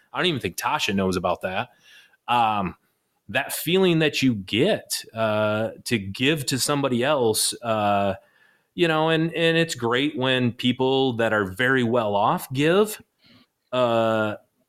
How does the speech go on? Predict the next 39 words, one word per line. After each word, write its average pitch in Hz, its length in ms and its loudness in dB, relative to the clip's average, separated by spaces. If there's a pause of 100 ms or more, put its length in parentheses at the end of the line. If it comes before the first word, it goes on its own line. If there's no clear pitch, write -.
(1200)
that 120 280 -2
is 131 180 2
a 131 60 4
great 117 400 0
thing. 165 380 2
But 113 420 -2
someone, 135 880 0
uh, 123 600 2
like 123 200 -2
myself 127 540 0
at 113 140 -2
that 131 200 0
time, 131 560 0 (320)
uh, 113 500 0
you 117 120 0
know, 120 100 0
I 156 80 2
wasn't 196 300 0
very 104 180 2
well 101 220 2
off. 101 280 0
I 123 60 2
was 117 300 0
making 120 320 0
ends 123 220 0
meet, 117 380 0
but 107 340 -2 (440)
as 120 140 -2
opposed 139 460 -2
to, 135 200 4
hey, 131 460 2
you - 760 -4
know, 120 100 0
when 123 120 -2
I 123 80 -2
go 127 200 0
and 113 100 -2
buy 123 160 0
my, 120 240 -2